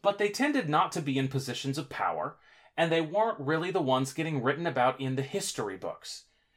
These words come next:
And all people, poor and rich, were free to practice their religion without fear of persecution.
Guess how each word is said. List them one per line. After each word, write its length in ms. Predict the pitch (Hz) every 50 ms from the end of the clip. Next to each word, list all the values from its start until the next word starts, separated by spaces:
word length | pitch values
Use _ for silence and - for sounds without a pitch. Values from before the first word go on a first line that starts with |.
| _ _ -
And 140 | - 180 165
all 280 | - - 214 269 302 339
people, 400 | 339 - - 117 - - 120 135
poor 320 | 139 - - 208 214 208
and 160 | 190 180 180 202
rich, 320 | 269 254 147 - - -
were 120 | 156 156
free 320 | 143 - - - 170 170 208
to 60 | 220
practice 460 | - - 170 160 156 156 - 160 -
their 140 | - 170 151
religion 520 | 143 143 147 180 220 214 151 131 143 135 - - - -
without 320 | 202 196 196 196 208 208
fear 280 | - - 147 131 139 151
of 120 | 147 -
persecution. 800 | - 143 139 135 - 143 135 - 247 262 - - - 71 65 -